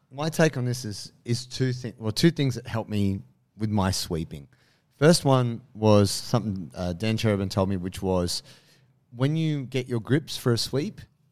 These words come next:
uh, that's not enough. You can have your controls, but you need to have the person's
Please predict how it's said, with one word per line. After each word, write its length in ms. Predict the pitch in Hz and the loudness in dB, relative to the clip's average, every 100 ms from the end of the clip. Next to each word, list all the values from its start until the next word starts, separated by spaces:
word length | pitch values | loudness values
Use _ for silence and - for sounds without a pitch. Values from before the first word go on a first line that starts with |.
| _ _ - | _ _ -6
uh, 360 | 98 98 98 - | -2 0 0 -2
that's 300 | 117 117 120 | -2 0 0
not 160 | 107 | -2
enough. 340 | 98 87 73 - | -4 -6 -10 -6
You 200 | 98 113 | -2 0
can 160 | 131 | 2
have 200 | 131 165 | 2 2
your 120 | 160 127 | 0 -2
controls, 500 | 113 - 123 92 82 | -4 0 2 2 0
but 160 | 95 | -4
you 100 | 110 | -2
need 200 | 107 117 | 0 0
to 80 | 117 | 0
have 120 | 104 | 0
the 80 | 92 | -2
person's 520 | - 98 95 90 80 | -2 -2 -2 -6 -10